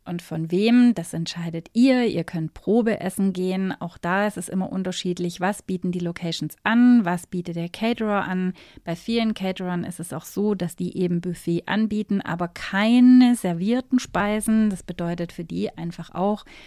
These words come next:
einen sehr hohen Mehraufwand an Personal und eben Planung. Da muss die Küche in der Location stimmen, wenn's zum Beispiel eine Halle ist oder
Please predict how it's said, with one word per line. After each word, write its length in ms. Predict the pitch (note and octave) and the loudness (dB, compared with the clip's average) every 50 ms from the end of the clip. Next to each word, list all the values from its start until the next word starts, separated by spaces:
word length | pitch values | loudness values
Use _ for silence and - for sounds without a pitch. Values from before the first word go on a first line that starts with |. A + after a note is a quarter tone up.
| - - - - - _ - | -20 -20 -20 -20 -18 _ -4
einen 240 | F3 F3 F3 F3 D#3+ | 0 0 2 0 0
sehr 380 | - - F3+ G3 G3+ A3+ A3 F#3+ | 0 0 0 2 2 0 0 -2
hohen 320 | G3 F3+ F3 E3 E3 E3 | -2 -2 -2 0 0 0
Mehraufwand 760 | F3 F#3+ G#3+ A#3 - - G#3 F#3+ - - F#3 F3+ F3+ F3+ - | 0 0 0 -2 -2 -4 -4 -6 -4 -4 -4 -2 -2 -2 -4
an 140 | - E3+ D#3+ | -4 -6 -6
Personal 720 | - D#3+ E3+ D#3 F3 E3 E3 E3 D#3+ F#3 G#3+ A#3+ C4 C#4+ E4 F4+ _ _ - - - - _ _ - | -4 -6 -6 -4 -4 -4 -4 -2 -2 0 0 2 2 2 0 -2 _ _ -20 -20 -20 -20 _ _ 0
und 580 | F3+ G3 G3 G3 F#3+ F#3+ F#3 F#3+ - - - _ _ _ _ _ _ _ - | 0 2 2 4 2 2 0 -2 -6 -10 -20 _ _ _ _ _ _ _ -2
eben 420 | F#3+ F#3 E3+ E3+ E3+ D#3+ D#3+ D#3 | 0 0 0 0 -2 -2 -2 -4
Planung. 720 | - - - F#3 F#3 F#3+ G#3+ A#3 B3+ B3+ B3 B3 B3 A#3 | -8 -8 -4 -2 0 2 4 4 6 6 8 8 6 6
Da 120 | G3+ F#3+ | 4 2
muss 240 | F3+ F3 E3+ E3+ - | 0 -2 -2 -4 -6
die 120 | - F3 - | -8 -10 -6
Küche 320 | - B3+ C4+ B3 - A#3 | -2 0 0 2 2 0
in 340 | G#3+ G3+ - - G3 G3 G3 | -2 -2 -2 -2 -2 -2 0
der 120 | G3 F#3+ | 0 -2
Location 520 | F#3+ F#3+ F#3 - F#3+ F3+ F3 F3 - F#3 F3 | -2 -4 -6 -4 -4 -4 -4 -4 -4 -6 -8
stimmen, 600 | - - - F3+ F3+ F#3+ F#3 F#3 F#3 F#3 F3 E3+ | -6 -4 -2 0 0 2 2 2 2 2 0 0
wenn's 300 | E3+ F#3 F#3 F3 - - | -2 -2 -2 -4 -6 -8
zum 140 | - E3 | -8 -6
Beispiel 320 | D#3+ D#3 D#3+ - - E3+ E3 | -6 -6 -6 -6 -6 -4 -4
eine 200 | D#3+ D#3+ - - | -4 -4 -4 -2
Halle 260 | F3 F3 F#3+ G3 F3+ | -2 0 0 0 -2
ist 320 | - F3+ F3 - - - - | -2 -6 -8 -10 -12 -14 -8
oder 540 | - - F3+ F3+ F3 F3 F3 E3+ E3 D#3+ - | -4 -2 -2 0 0 0 0 2 0 0 -2